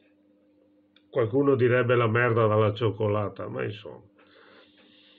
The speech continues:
Rifondazione, rifondazione, per favore, rifondazione. Scusate, dimenticavo.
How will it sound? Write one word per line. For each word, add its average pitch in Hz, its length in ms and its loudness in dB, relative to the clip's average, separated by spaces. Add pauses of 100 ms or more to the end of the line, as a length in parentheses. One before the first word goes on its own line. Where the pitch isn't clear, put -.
(1120)
Rifondazione, 139 1300 2
rifondazione, 139 1300 2
per 147 320 -2
favore, 135 880 2
rifondazione. 131 1300 -2 (1700)
Scusate, 120 680 0
dimenticavo. 117 840 -4